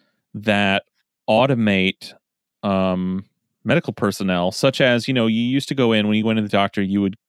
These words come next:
go in and, eh, this will still some happen sometimes. You have, uh, a nurse, an R N, actually,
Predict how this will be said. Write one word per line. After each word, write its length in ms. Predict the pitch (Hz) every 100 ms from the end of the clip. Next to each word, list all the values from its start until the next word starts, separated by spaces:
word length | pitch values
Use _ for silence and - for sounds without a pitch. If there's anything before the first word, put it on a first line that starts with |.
| _
go 240 | - 107 104
in 300 | 98 98 98 -
and, 480 | 95 92 92 92 - - _ _ 220
eh, 320 | 185 170 135
this 260 | 143 156
will 80 | 165
still 200 | - 151
some 180 | - 117
happen 300 | 107 104 101
sometimes. 460 | - 117 101 95 - _ _ _ -
You 180 | - 127 -
have, 380 | 131 135 120 - _
uh, 420 | 135 117 113 113 110
a 180 | 117 110
nurse, 580 | 107 113 113 - - - _ _ -
an 100 | 107
R 220 | 113 107
N, 400 | 113 107 98 101 _ _ _
actually, 760 | 107 110 - 110 107 101 101